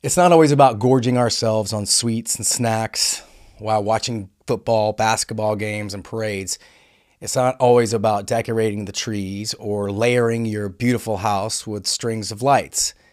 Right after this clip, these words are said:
But don't get me wrong, I mean, I love family traditions. They're really good fun. I mean, my mom still sends me a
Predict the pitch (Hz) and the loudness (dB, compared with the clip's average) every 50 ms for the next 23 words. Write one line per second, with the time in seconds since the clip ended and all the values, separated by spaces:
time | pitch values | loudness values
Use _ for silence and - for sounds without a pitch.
0 | _ _ _ _ _ _ _ - 104 117 110 110 107 117 104 113 120 131 147 139 | _ _ _ _ _ _ _ -10 -6 -6 -4 -4 -4 -4 -4 -2 0 2 2 2
1 | 120 107 95 98 104 104 107 110 110 117 113 113 113 113 113 110 - - 120 113 | 2 0 -2 -6 -8 -8 -6 -6 -6 -4 -2 0 0 0 0 -2 -6 -8 -8 -8
2 | 110 107 104 101 - 120 113 127 127 - - - - - - - - - - _ | -6 -8 -10 -10 -8 -6 -4 -2 -2 -4 -4 -8 -12 -14 -12 -12 -12 -12 -14 _
3 | _ _ _ _ _ _ _ - 110 110 113 120 117 110 110 101 110 117 101 - | _ _ _ _ _ _ _ -10 -6 -4 -2 -2 -2 -2 -4 -4 -6 -8 -8 -6
4 | - 135 123 107 92 92 104 110 107 113 113 107 104 113 113 117 120 120 - - | -6 -6 -6 -6 -6 -8 -8 -8 -6 -6 -6 -6 -6 -6 -6 -4 -4 -4 -4 -4
5 | - 123 117 117 113 107 - _ _ - - - - 113 113 120 107 - 117 117 | -4 -2 -2 -2 -2 -4 -8 _ _ -4 -2 -2 -2 -2 -2 -4 -4 -4 -4 -4
6 | 110 110 113 110 - - - - - - - _ - 117 113 | -4 -6 -8 -10 -12 -16 -20 -20 -20 -20 -16 _ -6 -6 -6